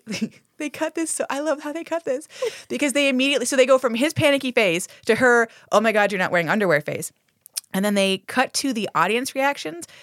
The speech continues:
And so, um, based on the, the really terrible, weird, um, P R campaign, you have a, all of a sudden there's a lot of young people in the audience instead of the normal, like, older subscribers to the, the new Burbage Festival. So the audience is full of young people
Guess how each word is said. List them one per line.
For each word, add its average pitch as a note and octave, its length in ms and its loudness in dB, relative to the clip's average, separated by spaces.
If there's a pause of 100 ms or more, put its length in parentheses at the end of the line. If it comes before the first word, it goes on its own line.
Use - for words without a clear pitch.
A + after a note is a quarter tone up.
(180)
And G#3+ 180 -4
so, G#3+ 680 4
um, F3+ 480 0 (420)
based D4 300 0
on C#4+ 300 2
the, G#3+ 500 -4
the F#3+ 180 0
really A3 320 -2
terrible, G3 420 2
weird, F3 520 2
um, C#3+ 500 0 (140)
P A#3+ 160 2
R B3+ 80 4
campaign, E3 640 -2 (300)
you G3+ 120 0
have G#3 100 2
a, G#3+ 40 6
all G3 260 4
of G#3+ 40 4
a A#3+ 60 0
sudden A#3 200 0
there's F#3+ 120 -2
a F#3 60 -4
lot F#3 120 4
of D#3+ 60 -4
young D#3+ 360 0
people C#4 340 2
in B3 140 0
the B3+ 100 0
audience C4 380 0
instead F#3+ 220 0
of E3 80 0
the E3+ 60 -2
normal, E3 380 0
like, C#3 180 0
older D3+ 360 2
subscribers D3+ 680 -2
to D3 180 -6
the, C3 420 -2
the D3 120 -6
new D3 160 -4
Burbage C#3+ 300 -4
Festival. F#3+ 420 -4 (260)
So A3+ 120 0
the A3+ 100 4
audience B3 240 2
is A3 120 -6
full C#4+ 240 2
of C4+ 80 -4
young B3+ 200 2
people E3 400 -4